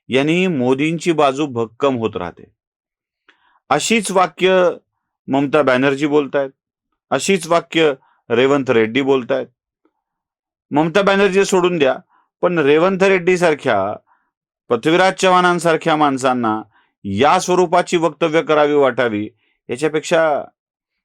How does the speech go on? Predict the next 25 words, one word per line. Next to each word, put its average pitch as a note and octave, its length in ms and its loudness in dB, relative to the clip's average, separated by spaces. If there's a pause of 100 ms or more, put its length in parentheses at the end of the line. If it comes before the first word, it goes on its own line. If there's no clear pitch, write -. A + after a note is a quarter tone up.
(140)
म्हणजे C3 260 2
याच्यात C#3 240 2
एक D#3 120 -2
गोष्ट C#3+ 300 0
स्पष्ट - 380 -4
होते, B2 340 0
ती B2 180 -6
म्हणजे C#3+ 480 0 (520)
या D3+ 480 2
माणसांना C#3+ 720 0
पाळलंयच C3 880 2
फक्त C#3 300 -6
भुंकण्यासाठी. A#2 840 -4 (880)
रेणुका D3 340 2
चौधरींनी D#3+ 520 0
थेट D#3+ 420 0
भुंकून D#3+ 440 0
दाखवलं D#3 500 0 (400)
आणि D3 260 -2
हे D#3 160 0
दोघं D3 480 2 (600)
भोभो B2 460 2
न D#3+ 200 0
करता B2+ 520 0 (480)
आपल्या D3+ 460 0